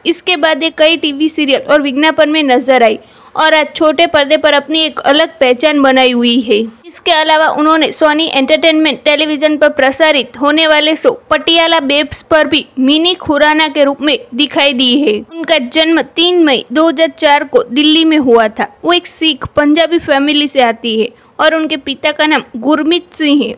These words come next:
और इनकी माता का नाम अवनीत कौर है। अशनूर ने अपनी स्कूली शिक्षा रेयान इंटरनेशनल स्कूल मुंबई से की। अशनूर अभी भी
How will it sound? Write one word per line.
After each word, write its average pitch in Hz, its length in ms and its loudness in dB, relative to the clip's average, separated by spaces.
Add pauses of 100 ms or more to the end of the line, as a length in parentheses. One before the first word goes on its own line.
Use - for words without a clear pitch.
और 311 160 2
इनकी 302 280 -2
माता 254 340 0
का 302 140 -2
नाम 277 180 -2 (140)
अवनीत 320 500 0
कौर 277 300 2
है। - 200 -2 (440)
अशनूर 349 520 0
ने 294 140 -2
अपनी 302 340 -2
स्कूली 302 380 -2
शिक्षा - 320 -4 (160)
रेयान 330 480 2 (100)
इंटरनेशनल 302 720 0
स्कूल - 360 -2
मुंबई 294 400 2
से 233 200 0
की। 214 240 -8 (260)
अशनूर 302 380 0
अभी 311 420 0
भी 277 260 -2